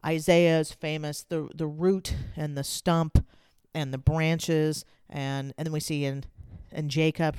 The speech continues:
right, the allegory of the olive tree, that the branches are grafted and natural and wild.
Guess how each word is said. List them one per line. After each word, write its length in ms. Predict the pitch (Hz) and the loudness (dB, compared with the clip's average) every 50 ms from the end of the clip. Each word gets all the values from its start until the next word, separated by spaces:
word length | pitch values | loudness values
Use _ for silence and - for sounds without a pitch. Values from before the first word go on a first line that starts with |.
| - | -6
right, 200 | - 151 143 143 - | -4 -4 -4 -4 -4
the 60 | - | -6
allegory 540 | - 135 151 160 175 170 170 170 170 170 170 | -4 -2 0 0 0 2 2 2 4 4 4
of 140 | 170 156 160 | 4 2 2
the 100 | - 156 | 0 0
olive 300 | 147 160 165 165 165 160 | 0 0 -2 -2 -2 -4
tree, 320 | - - 170 165 160 160 - _ _ _ _ _ _ _ | -6 -6 -4 -4 -4 -4 -6 _ _ _ _ _ _ _
that 180 | 143 143 - | -8 -6 -4
the 80 | - 139 | -6 0
branches 560 | 139 - 180 185 180 175 - 180 170 156 151 | 2 2 4 4 2 2 2 2 2 2 2
are 80 | 139 - | -2 -2
grafted 520 | - 208 214 208 185 - - 180 175 175 | -4 -6 -4 -4 -6 -4 0 0 2 2
and 200 | 165 135 139 147 | 0 -2 -2 -2
natural 440 | 156 180 180 175 - - 180 165 156 | -2 -2 -2 -2 -4 -4 -4 -2 -2
and 140 | 143 135 135 | -4 -4 -2
wild. 400 | 160 190 208 202 196 190 185 | 0 0 0 0 0 -2 -4